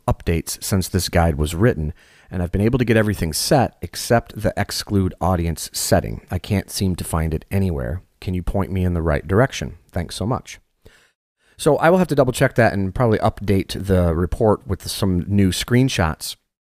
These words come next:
So what I wanna do in this video is at least just show you how to do this, 'cause I'm sure if Tara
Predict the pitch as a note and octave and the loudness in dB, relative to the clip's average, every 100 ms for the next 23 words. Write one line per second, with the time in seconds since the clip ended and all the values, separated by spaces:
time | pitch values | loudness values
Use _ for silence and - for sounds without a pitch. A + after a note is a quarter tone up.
0 | _ _ _ _ - - G#2 A2 B2 A#2+ | _ _ _ _ -12 -4 2 4 4 4
1 | A2+ G#2+ A2+ - G2+ F2+ F2 G#2 - F#2+ | 4 4 2 4 4 4 2 0 0 -2
2 | - - - G#2 G2+ F#2+ F2+ F2+ G2+ F#2+ | -2 -2 4 6 8 6 4 0 2 4
3 | E2+ G2+ F#2+ F2 F2+ G2+ F2 D2+ G2 E2+ | 4 2 2 0 2 4 4 0 0 -2
4 | E2 G2+ F2+ - - G#2+ G2+ F#2 | 2 4 4 2 2 4 6 6